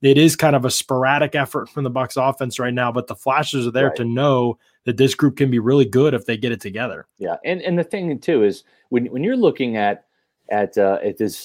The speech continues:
Speaker 2: zone coverage that, that the, the Bucs have deployed really for most of the year, John, they've not been playing nearly as much man and certainly not as
Speaker 1: Mm-hmm.
Speaker 2: much press man as you would think,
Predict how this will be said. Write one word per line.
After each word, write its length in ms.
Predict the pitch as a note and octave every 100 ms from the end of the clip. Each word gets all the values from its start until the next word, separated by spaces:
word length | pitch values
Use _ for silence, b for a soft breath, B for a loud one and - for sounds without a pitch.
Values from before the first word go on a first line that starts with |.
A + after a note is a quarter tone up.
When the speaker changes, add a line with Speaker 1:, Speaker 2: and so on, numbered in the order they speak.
| -
Speaker 2:
zone 380 | G2 A2+ A#2 A#2+
coverage 520 | A2+ A2 G2 F#2 -
that, 220 | F#2+ F2 -
that 180 | F#2+
the, 200 | F#2 F2+ C2+
the 100 | F2+
Bucs 240 | G2 F#2
have 140 | G#2 D#2
deployed 420 | F2 - F#2+ F2+
really 220 | B2 G3+
for 160 | - D#2
most 320 | F2+ G#2+ -
of 120 | D2+
the 100 | D2+
year, 320 | C#2 E2+ F#2
John, 280 | C#2+ D2+ C#2+
they've 200 | D2 C#2+
not 240 | F#2 F#2+ -
been 120 | E2+
playing 240 | F2+ E2
nearly 300 | E2 E2 E2
as 140 | D#2+ F2+
much 240 | F2 -
man 360 | F2+ F#2 F#2 F2+
and 100 | E2+
certainly 280 | D#3 C3
not 160 | G2 F#2
as 60 | F#2+
Speaker 1:
Mm-hmm. 80 |
Speaker 2:
much 180 | E2 -
press 300 | _ B2+ -
man 200 | F2+ D#2
as 140 | D2+ E2+
you 80 |
would 180 | D2+ -
think, 320 | - G#2+ E2+